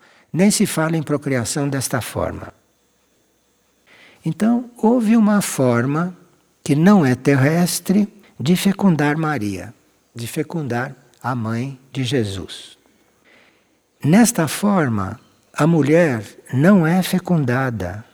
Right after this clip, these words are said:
com a colaboração de um homem. Ela não é fecundada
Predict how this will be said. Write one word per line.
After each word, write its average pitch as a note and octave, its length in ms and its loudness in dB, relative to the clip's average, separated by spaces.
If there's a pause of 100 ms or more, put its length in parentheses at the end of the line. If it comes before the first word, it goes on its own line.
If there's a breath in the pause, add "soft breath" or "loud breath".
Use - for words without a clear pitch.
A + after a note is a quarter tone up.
(220)
com - 100 -6
a C3+ 60 -4
colaboração C3 880 -2
de C3+ 120 -4
um D3+ 160 -2
homem. A2+ 480 -6 (320)
Ela C3+ 240 -4
não E3 160 -2
é F3 100 0
fecundada A2+ 840 -6